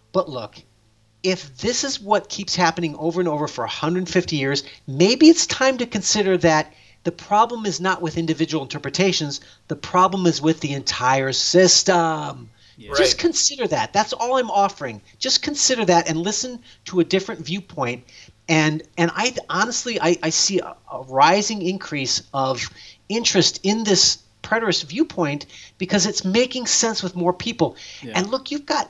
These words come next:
Speaker 1: you've got theologians like twenty years ago, R C Sproul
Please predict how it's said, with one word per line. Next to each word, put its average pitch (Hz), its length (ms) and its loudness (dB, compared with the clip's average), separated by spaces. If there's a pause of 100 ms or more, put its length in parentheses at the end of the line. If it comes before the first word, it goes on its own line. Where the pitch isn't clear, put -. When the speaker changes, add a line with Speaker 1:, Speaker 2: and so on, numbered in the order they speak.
Speaker 1:
you've 262 140 -12
got 349 220 4
theologians 185 640 0
like 139 300 0 (460)
twenty 349 360 2
years 247 340 4
ago, 135 440 -2 (100)
R 220 140 4
C 277 280 4
Sproul 294 840 -2